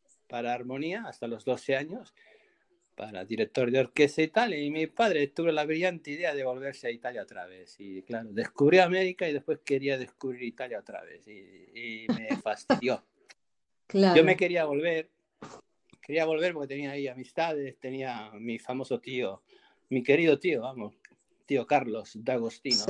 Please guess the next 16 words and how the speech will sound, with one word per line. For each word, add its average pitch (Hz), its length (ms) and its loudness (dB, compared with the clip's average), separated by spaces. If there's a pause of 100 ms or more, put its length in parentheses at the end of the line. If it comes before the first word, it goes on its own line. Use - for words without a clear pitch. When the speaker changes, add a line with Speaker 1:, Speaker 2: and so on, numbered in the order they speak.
Speaker 1:
que 98 240 0
vive 113 240 2
allí, 110 200 0 (720)
vive 127 240 2
allí, 127 240 0
ahora 113 240 -2
estuvimos 120 460 -4
allí 117 200 0
cuando 107 240 -6
fuimos, 160 440 -2 (600)
mis 127 220 8
tres 160 220 10
primos, 151 560 0 (720)
dos 143 260 6
primas, 143 540 4
Ana 143 400 2